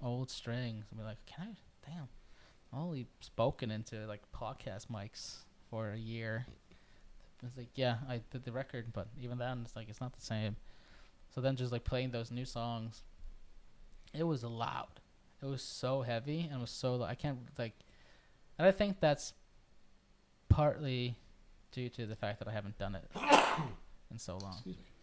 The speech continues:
Speaker 1: Yeah. So I think that's the,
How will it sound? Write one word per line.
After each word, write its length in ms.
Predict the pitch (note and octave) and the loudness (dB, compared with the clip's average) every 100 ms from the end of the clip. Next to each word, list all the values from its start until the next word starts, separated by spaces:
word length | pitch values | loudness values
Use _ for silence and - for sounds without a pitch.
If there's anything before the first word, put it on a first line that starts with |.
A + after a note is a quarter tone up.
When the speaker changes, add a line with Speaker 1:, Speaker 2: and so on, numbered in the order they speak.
| - | -12
Speaker 1:
Yeah. 120 | - - - - - - - - - - - - - - - - - | -10 -10 -12 -12 -12 -12 -6 -4 -4 -6 -10 -14 -16 -16 -16 -8 2
So 80 | |
I 20 | D3+ | 4
think 160 | E3 | 6
that's 220 | D3 B2+ - | 6 2 0
the, 440 | A#2+ A2+ G#2+ | -4 -2 -4